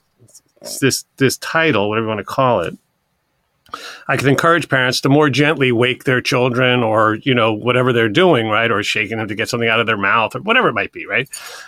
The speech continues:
And then he was horrified to see that they, they took this and turned it into a weapon for prosecutors to use in cases where children had just freaking died, right? As in this horrible Christina Curlis case where her son, you know, I was able to engage the top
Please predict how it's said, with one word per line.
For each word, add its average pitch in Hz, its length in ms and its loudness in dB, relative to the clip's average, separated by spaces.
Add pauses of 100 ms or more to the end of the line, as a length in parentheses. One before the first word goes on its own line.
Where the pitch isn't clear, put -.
(120)
And 135 180 4
then 175 200 4
he 160 140 2
was 143 180 2
horrified 196 640 0
to 110 100 -8
see 123 360 -2
that 120 300 0 (140)
they, 127 400 -2 (640)
they 135 160 -2
took 220 340 -2
this 107 320 -4
and 117 180 -4
turned 160 300 0
it 127 80 2
into 117 220 -2
a 104 100 -4
weapon 104 560 -2 (440)
for 120 120 -2
prosecutors 143 720 0
to 113 120 -8
use 135 380 0
in 123 180 -4
cases 143 460 -2
where 123 120 -2
children 147 420 2
had 101 240 -2
just 123 400 -4
freaking 104 440 -8
died, 113 400 0
right? 98 280 -2
As 127 260 0
in 131 140 2
this 120 160 0
horrible 123 400 0
Christina 117 420 -4
Curlis 214 380 0
case 98 280 -4
where 110 140 -4
her 113 140 0
son, 156 440 2 (360)
you 139 80 2
know, 120 40 2
I 131 60 2
was 127 160 4
able 151 300 4
to 127 300 2
engage 120 560 0
the 110 100 -6
top 127 420 0